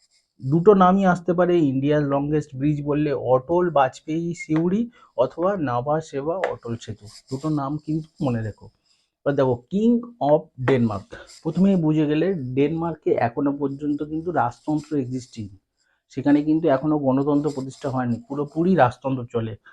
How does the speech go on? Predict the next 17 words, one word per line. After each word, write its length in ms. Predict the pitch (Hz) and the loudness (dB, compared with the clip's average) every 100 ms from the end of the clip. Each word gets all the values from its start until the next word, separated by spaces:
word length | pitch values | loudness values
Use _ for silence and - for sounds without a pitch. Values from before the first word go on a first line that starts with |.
| _ - | _ -4
এবং 320 | 135 160 160 | 2 4 4
নতুন 640 | 135 143 147 208 214 214 208 _ _ 131 | 2 2 2 2 2 0 -4 _ _ 2
ডেনমার্কের 760 | 147 170 180 175 170 180 170 | 4 4 2 0 0 0 0
যিনি 220 | 151 151 | 2 2
রাজা 360 | 131 120 135 151 | 4 4 6 6
হলেন, 320 | 127 113 107 - _ _ - | 6 -2 -6 -14 _ _ -8
তার 160 | 131 | -6
নাম 240 | 139 127 151 | -2 -2 -2
কি? 160 | - | -4
ক্রাউন 600 | 196 - 135 139 156 175 | -8 0 2 4 2 -2
প্রিন্স 500 | 170 147 170 202 208 - _ _ _ - | -4 -2 0 0 -4 -16 _ _ _ -2
ফ্রেডরিক 520 | 151 143 147 208 208 | 2 2 2 2 2
এক্স, 420 | 131 131 - - - _ _ _ | 0 0 -2 -16 -18 _ _ _
ক্রাউন 540 | 135 139 156 196 226 196 - - | 0 2 2 4 2 0 -10 2
প্রিন্স 480 | 160 175 226 226 - _ - | 4 6 4 -2 -14 _ -6
ফ্রেডরিক 600 | 147 135 143 220 233 - | -4 -2 2 0 0 0
এক্স। 440 | 139 135 - - | 2 2 -2 -20